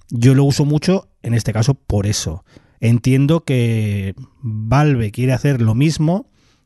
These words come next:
¿Qué pasa? Que ya no puedes prestar fuera de la familia, que era el chollo que teníamos ahora. Era como un juego físico. Yo se lo presto a quien sea, le dejo mi biblioteca entera. Eso estaba muy bien, pero claro, es, es que es muy complicado en,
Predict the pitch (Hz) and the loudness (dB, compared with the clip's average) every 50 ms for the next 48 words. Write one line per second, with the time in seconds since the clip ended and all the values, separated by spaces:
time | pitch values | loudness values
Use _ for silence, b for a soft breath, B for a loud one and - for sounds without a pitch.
0 | _ - - 135 127 - 147 147 - 131 110 - - - 117 113 113 110 - - | _ -6 -2 -2 0 2 0 0 0 -2 -4 -4 -4 -4 -2 -2 -2 -4 -6 -8
1 | 127 117 127 120 131 127 123 120 - - 131 120 - - 135 120 - - _ - | -4 0 2 2 2 2 2 0 0 0 -2 -4 -2 -2 -4 -4 -4 -10 _ -2
2 | 131 120 117 113 107 107 101 - - 92 98 101 95 95 92 85 - B B B | 0 0 0 0 -2 -4 -4 -4 -6 -8 -8 -8 -8 -8 -10 -12 -14 B B B
3 | B B B - 131 120 120 123 - - 135 120 120 135 117 127 120 120 113 113 | B B B -2 0 0 0 0 0 0 0 0 0 0 0 0 0 0 0 -2
4 | 107 - 107 104 101 107 107 85 85 - 95 101 104 110 - 110 113 117 - - | -2 -2 -2 -2 -2 -2 -4 -6 -8 -10 -8 -6 -6 -6 -6 -4 -2 -2 0 0
5 | 117 120 131 127 120 127 - - 123 - 110 92 - _ B B B B B B | 0 0 0 0 -2 -2 -4 -4 -6 -4 -6 -6 -6 _ B B B B B B
6 | B B B B B B B _ _ _ _ _ _ - 107 107 - 123 113 113 | B B B B B B B _ _ _ _ _ _ -4 -4 -2 0 0 0 0
7 | - 127 123 - - 127 123 120 120 120 120 120 120 120 117 110 - 123 120 117 | 0 0 -2 0 -2 -2 0 0 0 0 0 0 0 -2 -2 -4 -2 -4 -4 -2
8 | - 151 151 165 175 147 117 107 110 110 - - 131 120 113 117 117 110 107 104 | 0 0 0 2 0 0 -2 -2 -4 -6 -4 -4 -2 0 2 2 2 0 0 -4
9 | 104 104 127 117 123 123 127 123 147 147 147 156 185 262 _ b b b b b | -6 -8 -8 -6 -4 -4 -4 -2 -2 -2 0 -2 -4 -4 _ b b b b b
10 | b b b b b - 113 - - - - - 143 139 139 139 135 117 107 131 | b b b b b -6 -6 -6 -4 -6 -2 0 2 2 2 2 2 0 0 0
11 | 151 165 160 - - 107 101 92 - 123 131 127 110 92 - _ _ _ _ b | 0 0 -2 -2 -2 -2 -2 -2 -2 0 0 0 0 -4 -6 _ _ _ _ b
12 | b b b b b b b b b b b _ - - - - - 127 - - | b b b b b b b b b b b _ -18 -18 -16 -8 -8 -6 -2 0
13 | 170 180 175 143 131 107 101 101 - - 147 175 170 123 107 | 2 2 2 0 -2 -4 -4 -8 -6 -4 -2 -2 -2 -2 -2